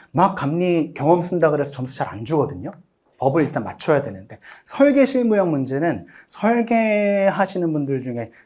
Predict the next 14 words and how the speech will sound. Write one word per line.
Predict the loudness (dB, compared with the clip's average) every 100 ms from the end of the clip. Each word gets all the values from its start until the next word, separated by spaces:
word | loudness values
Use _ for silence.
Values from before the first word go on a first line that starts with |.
| _
기술사 | -4 -2 0 0 -2
공부하시는 | -6 -2 -2 -2 -8 -12 -12
분 | -16
보는 | -12 -12
게 | -8
희귀해요. | 0 0 0 -4 -8 -20 -20 _
<laughs> | -16 -16 -16 _ -6
귀해, | -2 0 0 -4 -20 _
귀해가지고 | 2 4 6 2 0 4 4 4 -10 -20 -20 -20 _
다들 | 0 2 4
이제 | 2 2 -2 -8 -20 _
설계하시는 | -4 2 4 4 2 0 -2
분들은 | 0 -2 -2 -2 -2 -2 -4
좀 | -2 -2 -2